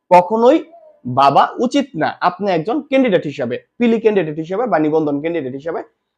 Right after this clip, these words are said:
তবে কি, আপনার যদি বিগত সালের প্রশ্নগুলো খুব ভালোভাবে অ্যানালাইসিস করা থাকে,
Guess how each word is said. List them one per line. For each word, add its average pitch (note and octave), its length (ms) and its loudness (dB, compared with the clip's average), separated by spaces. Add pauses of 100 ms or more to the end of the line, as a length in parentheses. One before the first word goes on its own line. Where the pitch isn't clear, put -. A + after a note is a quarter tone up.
(120)
তবে A#3+ 240 6
কি, D4 420 0
আপনার G#3 380 -2
যদি F#3 200 2
বিগত E3 320 4
সালের F3+ 260 2
প্রশ্নগুলো G3+ 600 0
খুব F3+ 320 -4
ভালোভাবে F#3+ 580 2
অ্যানালাইসিস F3+ 580 0
করা G3 200 -2
থাকে, G#3 240 -8